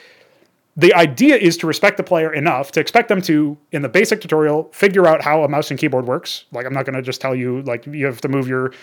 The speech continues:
mouse to the outer bounds to, like, move your camera. Like, you're expected to know that to some degree. And then, uh, also, like, in the second tutorial, it's, I'm not gonna tell you all of the details about everything because some stuff is gonna be obvious and then other stuff is gonna be emergent as you go. So the environmental storytelling plays a big part in the,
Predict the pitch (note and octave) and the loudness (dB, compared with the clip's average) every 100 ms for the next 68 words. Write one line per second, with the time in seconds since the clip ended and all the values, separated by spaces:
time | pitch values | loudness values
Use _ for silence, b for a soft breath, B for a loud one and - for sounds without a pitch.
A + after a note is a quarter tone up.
0 | B - C#3 - C#3 C3+ C#3 C3 D3 D#3 | B -2 -2 -2 -2 0 0 0 0 2
1 | D#3+ - C#3 B2+ A#2+ C#3+ B2+ - A#3+ B3 | -2 -2 -2 -2 -4 -4 -2 0 2 2
2 | A3 A2 A2+ C3+ C3 A2+ - D3 D3 C3 | -2 -8 -14 -10 -10 -10 -4 -4 -2 -2
3 | D#3 G3+ G3+ - D#3 G3 G3 G#3 A3 G#3 | 0 2 0 -2 -4 -2 -2 -2 -2 -6
4 | B B B B F3 A3+ A#3+ A#3+ A3+ b | B B B B 2 4 2 0 -6 b
5 | b b b - E3+ F3+ F#3 G#3+ G#3+ F#3 | b b b 0 4 6 6 4 6 6
6 | F#3 F3+ D3+ C#3+ D#3 C#3 G#3+ F#3 D#3+ E3+ | 4 2 0 0 -4 -2 -2 -2 0 2
7 | E3 E3 C#3+ - - _ _ _ _ _ | 4 0 -6 -8 -12 _ _ _ _ _
8 | C#3 D#3+ F#3+ F3+ - A#3 G#3 F#3 F#3 D#3+ | -6 -2 0 0 0 2 4 6 6 4
9 | D3 F#3 D#3+ D3+ C3+ C3+ C3+ C3 C#3+ C3+ | 2 0 0 -4 -2 -4 -4 -6 -8 -6
10 | C3+ B2 C3+ - F#3+ F#3+ G#3 F#3 C#3 D3+ | -2 0 0 2 2 4 2 2 0 0
11 | C#3 D3 F3+ A#3+ C4 - D#3 D#3 G3 C4+ | 0 0 0 0 -4 -4 -6 -2 -2 -2
12 | - D#3+ C#3+ D#3+ D3+ D3 D#3+ D#3 E3 G3 | -2 -2 -2 -2 0 0 0 0 2 2
13 | F#3+ F#3 D#3+ D#3+ E3 D3 C#3+ C3+ B2 A2+ | 2 0 0 0 0 0 0 0 -2 -4
14 | - D3+ C3+ C3 B2+ F3+ G#3+ A3+ G#3 G#3+ | -2 0 0 -4 0 2 2 0 -2 0
15 | G#3 G#3 G#3 G#3 F#3 D3 C#3 C#3+ C#3+ D3 | 0 0 0 0 -2 -2 0 -2 -2 -4
16 | B2 B2 | -6 -8